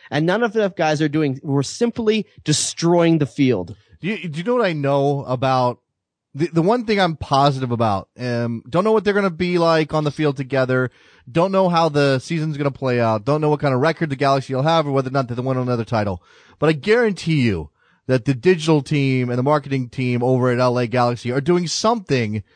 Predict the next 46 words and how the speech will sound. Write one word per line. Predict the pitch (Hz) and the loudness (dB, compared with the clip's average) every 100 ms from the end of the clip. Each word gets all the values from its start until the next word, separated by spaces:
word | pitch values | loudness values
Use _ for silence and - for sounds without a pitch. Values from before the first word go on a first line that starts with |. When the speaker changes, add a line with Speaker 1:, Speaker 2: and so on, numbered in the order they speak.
| _ _ - | _ _ -4
Speaker 2:
to, | 156 151 151 | 2 2 2
to | 160 | 2
leverage | 147 156 151 151 127 | 2 2 2 0 0
the | 147 | 0
names | 139 135 131 113 | 2 0 -2 -2
Van | 120 139 135 | 0 2 2
Dam | 127 127 123 | 2 2 0
and | 120 123 | -2 -4
De | 120 117 | -2 0
Jong | 120 117 113 107 95 | 0 0 -2 -6 -8
playing | - 123 117 117 | -4 -2 -2 -4
<laughs> | |
together | 117 120 156 151 165 220 - | -2 0 0 0 -2 -2 -2
in | 190 - | -4 0
the | 208 | 0
Speaker 1:
Come | 165 | 2
Speaker 2:
middle | 117 175 151 | 2 2 2
Speaker 1:
on, | |
Speaker 2:
of | - 143 | 0 0
Speaker 1:
of | |
course. | - 147 110 - 165 - 156 - | 2 2 2 -2 -6 -4 -6 -6
Speaker 2:
<laughs> | - 143 - 135 185 | -8 -10 -12 -20 -4
Speaker 1:
Come | 175 | 0
on, | 139 131 | 2 2
i-, | |
if | 185 190 180 | 0 2 2
they | 202 | 0
don't | 262 214 | 0 0
have | 208 | 0
him | 190 190 | 2 2
in | 180 | 0
the | 135 | -2
splits | - - 185 - | -4 -4 -4 -4
between | 180 180 165 | -4 0 2
on, | 160 147 151 | 2 0 0
on | 151 | 0
Speaker 2:
Oh | 143 | 0
Speaker 1:
the | |
Speaker 2:
my | 131 | 0
Speaker 1:
shoulders | 160 160 160 | 0 0 0
Speaker 2:
God. | 156 | 0
Speaker 1:
of | - | 0
two | 170 160 | 0 2
other | 156 | 2
center | 151 151 160 | 0 0 0
backs, | 165 175 190 - | 0 0 -2 -6